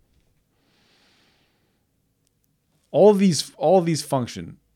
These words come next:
all of these functions essentially the same way. They consume your identity to a degree. Your identity is now subsumed to theirs. Your beliefs are subsumed to theirs if you let them, right?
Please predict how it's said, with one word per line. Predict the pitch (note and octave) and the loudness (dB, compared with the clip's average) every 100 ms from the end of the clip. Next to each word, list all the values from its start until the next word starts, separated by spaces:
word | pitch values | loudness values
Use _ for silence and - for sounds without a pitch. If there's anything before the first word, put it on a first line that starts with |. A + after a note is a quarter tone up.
| _ | _
all | C#3 E3 | 0 0
of | E3+ | 2
these | E3+ D3+ | -4 -4
functions | - C#3+ C#3 C#3 C3 - - | -6 -4 -4 -4 -6 -6 -10
essentially | B2+ D#3 D3+ D3 | -6 -4 -4 -4
the | C#3 B2 | -6 -6
same | - C3 B2 | -4 -4 -2
way. | A#2 G#2+ | -4 -4
They | G2+ A2 | -6 -8
consume | - A#2 - - - F3 D#3+ | -8 -10 -8 -6 -2 0 2
your | C#3 C3 | 2 2
identity | B2 B2 B2 A2+ G2+ | 0 -2 -4 -4 -8
to | - G#2 | -10 -10
a | |
degree. | G#2 G2+ G#2 F2+ | -10 -10 -8 -8
Your | G2 A#2+ F3 G3 | -2 2 4 2
identity | F3+ D3+ D3 C#3 C3+ | 0 -2 -4 -2 -2
is | C3 A2+ | -4 -4
now | A#2+ A#2 | -4 -6
subsumed | - A2+ - B2+ C3 C3 A2 - | -6 -8 -8 -4 -2 -2 -6 -12
to | - G#2 | -14 -8
theirs. | A#2 B2 F#2+ - - _ _ _ _ _ _ _ - | -2 -2 -4 -8 -18 _ _ _ _ _ _ _ -6
Your | A#2 D3+ | 0 0
beliefs | C#3+ D3 D#3+ E3+ - | 0 0 0 -2 -8
are | B2+ A#2 | -10 -8
subsumed | B2 A2+ - C3+ A#2+ | -10 -10 -4 -4 -4
to | A#2+ | -4
theirs | A#2 G2 F#2 G#2+ | -4 -4 -6 -10
if | - | -12
you | A#2+ | -6
let | A#2 G2+ - | -6 -6 -10
them, | - - _ _ _ - | -20 -20 _ _ _ -12
right? | G2 A2 | -8 -8